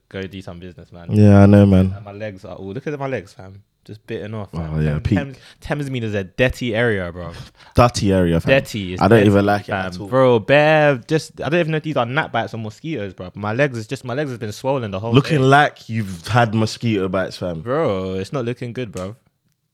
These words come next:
Speaker 2: Do you know what? Do you know why that's mad?
Speaker 1: What?
Speaker 2: Because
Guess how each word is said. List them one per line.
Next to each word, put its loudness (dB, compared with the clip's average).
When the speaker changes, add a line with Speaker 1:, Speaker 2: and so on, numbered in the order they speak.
Speaker 2:
Do -2
you 8
know 10
what? 2
Do 4
you 10
know 8
why 6
that's 2
mad? 0
Speaker 1:
What? -8
Speaker 2:
Because 0